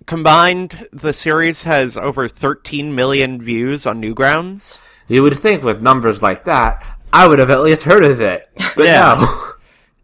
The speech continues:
Speaker 1: And I've been, my research told me that all five episodes were in the top twenty of Newgrounds' bests of all time. It,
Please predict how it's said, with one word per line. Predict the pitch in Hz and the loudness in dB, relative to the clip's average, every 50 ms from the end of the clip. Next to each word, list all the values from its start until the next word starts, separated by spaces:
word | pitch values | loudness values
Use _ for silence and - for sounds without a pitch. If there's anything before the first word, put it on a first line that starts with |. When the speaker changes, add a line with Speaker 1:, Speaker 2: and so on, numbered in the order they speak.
| _ - | _ -6
Speaker 1:
And | 156 156 151 143 147 139 135 - _ _ _ _ _ _ _ | -4 -4 -4 -4 -6 -10 -12 -14 _ _ _ _ _ _ _
I've | - 175 196 208 202 208 | 0 2 2 2 0 0
been, | - 240 240 220 196 175 147 - _ _ _ _ _ _ _ _ _ _ _ _ - - - | 0 0 0 0 -2 -6 -10 -12 _ _ _ _ _ _ _ _ _ _ _ _ -20 -14 -2
my | - 202 | 0 2
research | 220 214 262 294 294 - 339 320 247 - - | 2 4 2 2 0 0 -2 -4 -4 -6 -8
told | - - 185 190 196 196 | -4 -2 -2 -2 0 0
me | 214 214 | -2 -2
that | 220 196 175 160 - | 0 2 0 2 2
all | - 165 165 | 2 2 2
five | 185 - - 165 147 156 165 147 | 2 2 0 2 2 4 2 2
episodes | 143 - - 160 - - 165 180 170 - | 0 -2 -2 -6 -4 -4 -2 -4 -4 -4
were | 165 156 | -6 -6
in | 143 143 | -4 -4
the | 135 120 | -6 -6
top | - - 139 139 - - | -2 -2 -2 -2 -4 -6
twenty | - - - - - 175 165 160 | -8 -6 -6 -4 -4 -2 -2 0
of | 156 131 | -2 0
Newgrounds' | 120 127 135 131 139 139 131 135 135 - | 0 -2 -2 0 0 0 0 -2 -4 -6
bests | - 113 117 - - - | -4 -4 -4 -4 -6 -6
of | 143 131 | -4 -2
all | 123 113 | -4 -4
time. | - - 120 113 117 120 131 156 170 _ _ _ _ _ _ - | -4 -6 -6 -6 -6 -6 -8 -10 -14 _ _ _ _ _ _ -10
It, | 98 - 104 _ | -8 -8 -8 _